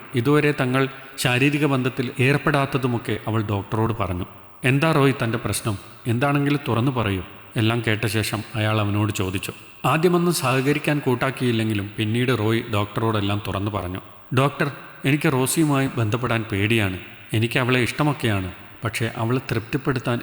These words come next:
എനിക്ക് കഴിയില്ല. അതുകൊണ്ടാ ഞാൻ ഒന്നിനും മുതിരാത്തത്." "റോയ്ക്ക് ഇങ്ങനെ തോന്നാൻ എന്താ കാരണം? ഒരിക്കൽ പോലും നിങ്ങൾ അവരുമായി ബന്ധപ്പെടാതെ എങ്ങനെയാണ് ഇങ്ങനെയൊക്കെ പറയാൻ കഴിയുന്നത്?" "എൻ്റെ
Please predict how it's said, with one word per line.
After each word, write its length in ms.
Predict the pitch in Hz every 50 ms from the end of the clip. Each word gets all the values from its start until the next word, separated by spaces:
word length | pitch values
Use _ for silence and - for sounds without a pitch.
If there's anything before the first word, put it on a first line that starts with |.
| - 117
എനിക്ക് 220 | 110 - 131 - -
കഴിയില്ല. 420 | 110 98 98 107 117 107 95 90 90 - - - - - -
അതുകൊണ്ടാ 420 | 113 98 113 113 120 120 123 113 107 110 - 117
ഞാൻ 160 | 110 113 113 110
ഒന്നിനും 280 | 104 101 110 110 113 107 95
മുതിരാത്തത്." 500 | 87 107 98 107 107 - - 90 - - - - - - - - 123
"റോയ്ക്ക് 320 | 123 131 143 160 160 - 160 135
ഇങ്ങനെ 220 | 131 139 143 143 -
തോന്നാൻ 260 | 131 123 123 127 123 117 104
എന്താ 180 | 104 107 113 104 -
കാരണം? 320 | 92 92 95 98 98 95 - - - - - -
ഒരിക്കൽ 280 | 120 107 107 - 143 127
പോലും 300 | - 147 143 143 143 135 127
നിങ്ങൾ 180 | 123 135 139 147 - 131 117
അവരുമായി 360 | 117 127 - 143 143 143 139 127 117
ബന്ധപ്പെടാതെ 520 | 113 143 135 - 135 131 127 123 131 123 - - - - - - - 127
എങ്ങനെയാണ് 440 | 135 156 170 175 170 160 151 147 139 - - 135
ഇങ്ങനെയൊക്കെ 360 | 120 131 139 147 143 135 139 - -
പറയാൻ 320 | 110 104 110 113 123 127 -
കഴിയുന്നത്?" 440 | 117 107 107 107 107 104 104 101 104 104 - - - - - - -
"എൻ്റെ 260 | 123 123 135 131 156